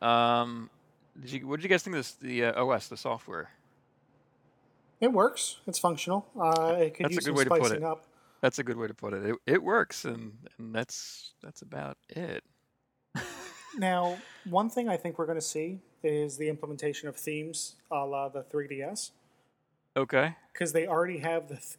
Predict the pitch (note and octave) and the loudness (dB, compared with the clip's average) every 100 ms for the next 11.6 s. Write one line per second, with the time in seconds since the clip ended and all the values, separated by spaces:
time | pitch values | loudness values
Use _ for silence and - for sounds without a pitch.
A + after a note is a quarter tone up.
0 | - D#3+ D#3+ E3+ D#3 E3+ D#3+ - D#3 D#3 | -2 2 4 2 2 -2 -2 -6 -6 -4
1 | D#3 D3 - - - D3 C3+ - F#3+ G3+ | -6 -8 -12 -8 -4 -4 -6 -8 -8 -10
2 | _ - C#3+ C#3+ C#3+ - D3 C#3 C3+ C#3 | _ -8 -6 -6 -8 -6 -6 -8 -14 -14
3 | C3+ C#3 C#3+ - D3+ C3+ C3+ C#3+ - C#3 | -8 -8 -8 -10 -8 -4 -4 -4 -4 -6
4 | - D#3 F3+ - _ _ _ _ _ - | -6 -10 -10 -14 _ _ _ _ _ -14
5 | B2 C3 B2 _ _ _ _ _ _ - | -8 -6 -8 _ _ _ _ _ _ -4
6 | D3+ C#3+ C#3+ C#3+ - - D#3+ D#3 D#3 D#3 | -2 -2 -4 -10 -8 -2 0 0 0 0
7 | D#3 D#3 D#3 D3 D#3 D3+ D#3 D#3 C#3 D3 | -2 -2 -2 -4 -4 -6 -6 -6 -6 -6
8 | C#3+ D3 C#3+ D#3+ C#3 - D3 D3+ - D#3 | -2 -2 -2 -4 -8 -8 -6 -4 -2 0
9 | D#3 E3+ _ _ _ _ _ A#3 C4+ A#3 | 0 -2 _ _ _ _ _ 2 4 4
10 | A3 - D#3 E3+ F3+ D3 D#3 - D#3+ D#3 | 2 0 0 -4 -4 -2 -2 0 0 0
11 | C#3+ D3+ D#3+ D3 D3 C#3 | -2 -4 -2 -4 -4 -10